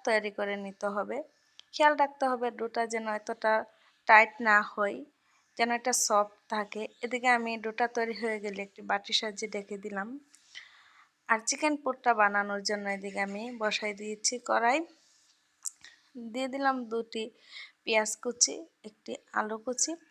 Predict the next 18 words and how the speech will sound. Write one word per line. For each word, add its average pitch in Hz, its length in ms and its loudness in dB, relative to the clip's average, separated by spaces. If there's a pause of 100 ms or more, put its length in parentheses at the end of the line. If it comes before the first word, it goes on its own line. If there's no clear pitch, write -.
(180)
এখানে 277 300 -2
আপনি 269 260 2
আলুর 233 340 0
পরিবর্তে 214 420 -6 (160)
অন্য 220 180 -6
কোনো 240 220 -8
সবজিও 214 460 -6
দিতে 202 300 -12
পারেন। 196 320 -10 (540)
আর 254 100 8 (280)
এদিকে 262 320 0
নিয়েছি 220 440 0 (100)
মুরগির 220 460 -6 (380)
বুকের 214 380 -6 (140)
মাংসটা, 208 560 -2 (640)
আমি 262 220 -2
ছোট 254 160 -6 (120)
ছোট 247 160 -6